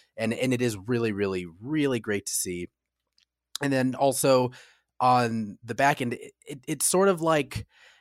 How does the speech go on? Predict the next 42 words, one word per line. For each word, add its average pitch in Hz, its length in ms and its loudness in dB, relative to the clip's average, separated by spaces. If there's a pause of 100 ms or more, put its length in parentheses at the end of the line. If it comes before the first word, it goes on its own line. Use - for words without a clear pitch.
(100)
you 175 100 -8
know 185 100 -2
how 170 220 8
in 139 280 2
The 123 80 -6
Walking 143 380 2
Dead, 143 300 4
they 123 120 -2
say, 123 380 -2 (220)
<sighs> - 240 -20
was 123 200 -10
it, 123 120 -4
uh, 120 200 -2 (460)
"Fight 143 360 0
the 135 80 -10
dead, 151 320 4
fear 131 240 0
the 107 80 -2
living"? 143 480 0 (300)
Um, 113 400 4 (340)
it's - 400 0
very 180 320 4
similar 170 420 4
in 160 120 2
this, 160 260 2
where 135 160 0
it's 120 160 -4
like 123 160 -2
you're 131 80 -2
scared 156 460 2
of 151 140 -2
Maniac 147 400 0
Harry, 143 260 0
but 127 240 -6
the 113 80 -2
real 123 640 0
villain 139 420 2
is, 123 120 0
like, 110 220 -2
the 110 80 0
bureaucracy 104 880 0
of 101 240 -4